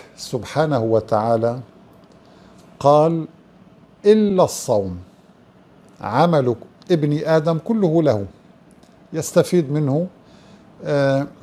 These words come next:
لمصلحته، "إلا الصوم فإنه لي وأنا أجزي به". سبحان الله. هذه بشرى أخرى أخي الحبيب، أن الله يخاطبك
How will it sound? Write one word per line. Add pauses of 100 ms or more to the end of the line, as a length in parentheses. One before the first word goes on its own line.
(920)
لمصلحته، (480)
"إلا
الصوم (560)
فإنه
لي (480)
وأنا
أجزي
به". (640)
سبحان
الله. (1040)
هذه
بشرى
أخرى
أخي
الحبيب، (100)
أن
الله
يخاطبك